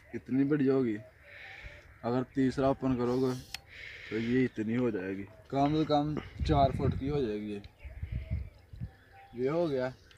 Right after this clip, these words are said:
उसके बाद <clears throat> ये लगा हुआ है, इसमें पहले मैं बैल आपको दिखाता हूँ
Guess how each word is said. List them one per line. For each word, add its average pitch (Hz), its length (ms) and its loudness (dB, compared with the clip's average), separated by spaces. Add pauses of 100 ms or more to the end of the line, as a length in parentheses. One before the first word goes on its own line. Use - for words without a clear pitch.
(680)
उसके 143 260 -2
बाद 151 600 6 (720)
<clears throat> 175 140 6 (300)
ये 135 160 8
लगा 127 240 8
हुआ 117 220 10
है, 101 140 -4 (1040)
इसमें 127 340 2
पहले 131 300 6
मैं 143 160 6
बैल 127 260 8
आपको 131 240 10
दिखाता 131 340 6
हूँ 131 240 4